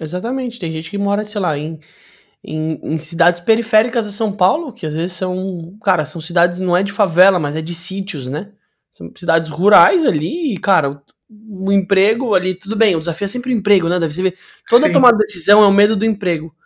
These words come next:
Speaker 1: Mas, cara, essas cidades também giram, né, Davi? Essas cidades também têm oportunidade de fazer negócio, essas oportunidades também tem gente buscando trabalho. Cara, às vezes sair desse, dessa bolha, então eu saí, vim pra Ilha Bela, que é uma ilha, ela fica distante relativamente de São Paulo, são três horas e meia,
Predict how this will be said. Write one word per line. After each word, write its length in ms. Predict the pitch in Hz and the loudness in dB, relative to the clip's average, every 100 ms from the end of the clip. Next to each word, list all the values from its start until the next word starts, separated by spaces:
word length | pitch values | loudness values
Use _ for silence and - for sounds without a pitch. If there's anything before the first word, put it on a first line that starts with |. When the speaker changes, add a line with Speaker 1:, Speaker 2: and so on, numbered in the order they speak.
| _ _ _ | _ _ _
Speaker 1:
Mas, 100 | 269 | -2
cara, 160 | 311 277 | 2 2
essas 140 | 254 | 0
cidades 300 | 240 262 262 | 4 4 4
também 260 | 262 269 262 | 2 2 2
giram, 340 | 226 262 247 | 2 0 0
né, 160 | 185 196 | -2 -2
Davi? 280 | 180 151 | -4 -4
Essas 160 | 143 - | -6 -8
cidades 320 | 180 180 180 | -2 -2 -2
também 260 | - 185 202 | -4 -4 -2
têm 100 | 208 | -4
oportunidade 600 | - 180 180 165 160 156 | -4 -8 -6 -2 -2 -4
de 100 | 156 | -8
fazer 260 | - 147 | -8 -6
negócio, 680 | 151 143 143 165 175 - 180 _ _ _ | -6 -4 -2 -2 -4 -6 -10 _ _ _
essas 160 | 160 156 | -10 -8
oportunidades 540 | 156 170 170 170 170 | -6 -4 0 0 -2
também 380 | - 160 160 185 | -4 -2 0 -2
tem 140 | 196 180 | -2 -4
gente 240 | 175 170 | -4 -8
buscando 420 | 156 - 170 160 | -12 -6 -4 -4
trabalho. 720 | 151 165 143 139 160 170 180 - _ _ _ | -4 -4 0 0 0 0 -4 -10 _ _ _
Cara, 220 | - 240 | -4 0
às 100 | 180 | 2
vezes 260 | 175 247 226 | 2 0 0
sair 220 | 214 208 | 2 2
desse, 240 | 254 - 208 | 2 -4 -6
dessa 380 | 170 185 175 | -4 -4 -4
bolha, 340 | 160 170 226 202 | -4 4 4 4
então 220 | 175 220 | 0 2
eu 100 | 247 | 0
saí, 480 | 247 285 240 262 381 | 2 2 4 0 -4
vim 280 | 226 208 226 | -6 -4 -4
pra 160 | 208 | -2
Ilha 160 | 202 196 | 0 0
Bela, 360 | 175 175 196 277 | 2 0 0 -4
que 140 | 214 | -2
é 20 | |
uma 200 | 196 180 | 0 0
ilha, 360 | 165 170 185 285 _ _ _ - | -2 -6 -10 -12 _ _ _ -2
ela 180 | 185 | 0
fica 240 | 180 - 208 | 0 -2 -6
distante 460 | 202 - 196 202 | -6 0 0 0
relativamente 580 | 202 180 - 190 180 170 | 0 -2 -2 -4 -4 -8
de 80 | 165 | -10
São 200 | - 175 | -6 -4
Paulo, 280 | 175 180 226 | 2 4 2
são 160 | 220 | -4
três 240 | 180 185 180 | -4 -4 0
horas 240 | 180 175 | 0 0
e 60 | 175 | -2
meia, 300 | 170 175 | 0 -2